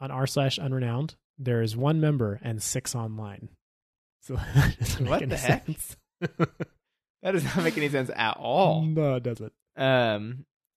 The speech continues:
Speaker 2: I was gonna say something else about that. Oh, we were talking about, like, Rocket Ball.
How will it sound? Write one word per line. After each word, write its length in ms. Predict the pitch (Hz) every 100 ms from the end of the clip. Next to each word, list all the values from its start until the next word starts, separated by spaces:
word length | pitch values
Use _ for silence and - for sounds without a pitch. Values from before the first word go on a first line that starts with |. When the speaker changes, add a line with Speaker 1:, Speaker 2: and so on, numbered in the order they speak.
| -
Speaker 2:
I 100 | 131
was 100 | 131
gonna 140 | 131 117
say 140 | 113
something 320 | - - 117
else 180 | 117 117
about 220 | 117 107
that. 180 | 98 - 147
Oh, 400 | 147 117 104 - _
we 240 | 139 131 143
were 60 | 139
talking 160 | 143
about, 160 | 139 101
like, 140 | 107
Rocket 320 | 113 104 - -
Ball. 320 | 120 139